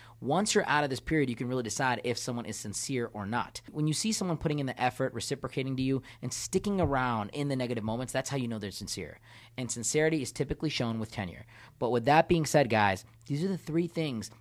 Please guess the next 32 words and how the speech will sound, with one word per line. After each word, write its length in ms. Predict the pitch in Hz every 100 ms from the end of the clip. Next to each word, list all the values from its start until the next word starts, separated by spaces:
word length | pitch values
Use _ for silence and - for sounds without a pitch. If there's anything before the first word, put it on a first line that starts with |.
| -
that 100 | 135
you 60 |
should 120 | 131 123
be 80 |
looking 340 | 123 127 120 95
at. 240 | 87 - - - - -
The 220 | 117 117
satisfaction 640 | - 139 143 156 143 131 135
of 80 |
the 60 | 117
relationship 360 | 113 120 131 120
and 80 |
the 60 | 107
emotional 300 | 104 113 110
connection 300 | 113 107 110
itself, 400 | 98 113 143 - - - - -
the 80 |
stability 560 | 135 139 107 156 165 147
of 100 | 107
what 160 | 131 127
this 80 |
person 380 | - 127 120 127
and 100 | 110
partnership 400 | 120 120 117 -
can 140 | - -
offer 240 | 117 131 113
you 100 | 107
in 120 | 113
a 40 |
very 260 | 101 117 117
logical 600 | 107 104 135 170 151 107
manner, 380 | 92 82 87